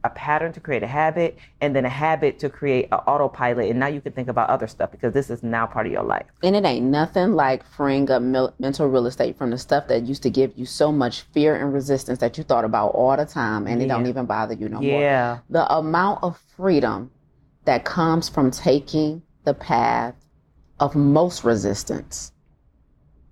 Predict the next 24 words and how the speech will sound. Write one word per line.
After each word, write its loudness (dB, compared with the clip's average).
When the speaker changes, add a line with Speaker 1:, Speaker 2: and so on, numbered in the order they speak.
Speaker 2:
is 0
unmatched. 0
Speaker 1:
The -16
most 0
resistant 2
becoming -6
second -2
nature -4
is -2
gold, 0
pure -4
gold. 0
Speaker 2:
It's -16
pure -2
gold, -4
Jay. -10
Speaker 1:
Is 2
it 2
better 4
than 0
white 2
women -4
tears, -4
though? -4